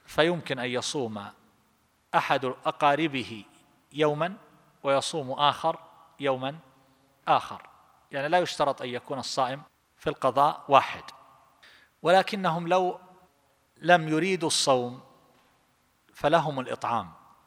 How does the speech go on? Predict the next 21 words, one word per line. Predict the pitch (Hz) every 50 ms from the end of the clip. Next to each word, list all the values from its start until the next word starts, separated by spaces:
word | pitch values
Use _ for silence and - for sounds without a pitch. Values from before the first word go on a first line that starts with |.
| _ _ _ _ _ _
يطعمون. | 143 143 - - 123 139 139 131 127 117 104 104 - -
من | 160 165
أين | 185 233 247 226
يطعمون؟ | 202 185 165 - 127 135 139 135 127 127 120 117 127 - _ _ _ _ _ _ _ _ _ _
يطعمون | 143 147 147 - 135 127 151 165 190 196 180 170 160
من | 165 180 185 190 190 - _
تركته، | - 156 147 147 139 - - 180 - - 143 123 127 123
لأن | 127 147 147 151 147 143
هذا | 131 135 156 151 135 135
دين | 135 131 170 185 185 180 190 196 202 - - - _ _ _ _ _ _ _
لله | 143 139 139 143 156 139 131 131
تبارك | - - 131 127 151 147 135 120 - -
وتعالى، | 120 117 110 - - 110 127 135 127 107 90 78 - - - - _ _ _ _ _ _ _ _ _ -
ولا | 185 220 208 175
يكون | - - - 151 139 127
شيء | - - 170 143 120 123
من | 123 127 123
المال | 123 127 131 135 127 113 104 101 - - - -
تركة | 170 170 165 165 - - 190 175 - - - - - - - - _ _ _ _ _ -
إلا | 170 165 143 131 120
بعد | 123 139 127 120 123 131 151